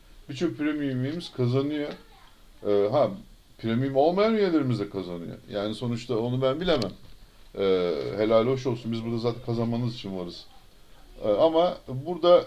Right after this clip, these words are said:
yani formül bu. Yani şu anda formül bu. Yarın biz olmayız, o-,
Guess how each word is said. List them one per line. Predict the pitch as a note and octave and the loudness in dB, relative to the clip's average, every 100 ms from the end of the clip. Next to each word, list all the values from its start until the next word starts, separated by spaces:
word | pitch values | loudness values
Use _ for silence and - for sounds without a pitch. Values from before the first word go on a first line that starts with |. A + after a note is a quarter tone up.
| C3+ | 0
yani | D3 C#3 | -4 -4
formül | B2+ E3+ F3+ F3+ D#3 F#3 - - - - - - - | -2 4 4 4 0 -4 -6 -20 -20 -20 -20 -20 -12
bu. | E3+ F#3 A#2+ - - - - - - | 0 0 0 -4 -20 -20 -20 -20 -8
Yani | B2+ B2+ | -4 -2
şu | B2 B3 | 2 6
anda | A3 G3 | 6 4
formül | E3+ E3 E3 E3 D#3 | 4 6 6 4 -4
bu. | C#3+ G#2+ A2 | -2 -2 4
Yarın | D3+ E3 D#3+ D#3 | 10 10 8 2
biz | D3+ | 2
olmayız, | D3 D#3 D#3 D#3 D3 | 2 4 2 0 0
o-, | B2 F#2+ A#2+ A2+ | -2 -4 -4 -6